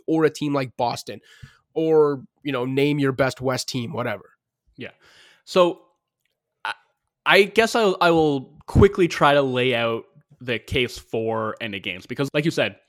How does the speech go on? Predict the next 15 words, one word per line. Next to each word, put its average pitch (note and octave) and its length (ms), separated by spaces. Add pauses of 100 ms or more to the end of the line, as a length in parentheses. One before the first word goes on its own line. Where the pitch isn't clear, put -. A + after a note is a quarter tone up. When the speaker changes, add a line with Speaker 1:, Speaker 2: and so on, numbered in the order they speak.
(320)
Speaker 2:
f-, - 340
far G#3 240
from D3 300
being C#3+ 240
a A2+ 40
Sixers C3 340
hater, C#3 280
like, G#2 240
I'm F3+ 160
looking F3+ 260
for C3 320
every C3+ 440
possible B2+ 480
Speaker 1:
Yeah. A#3 100
Speaker 2:
reason C3 200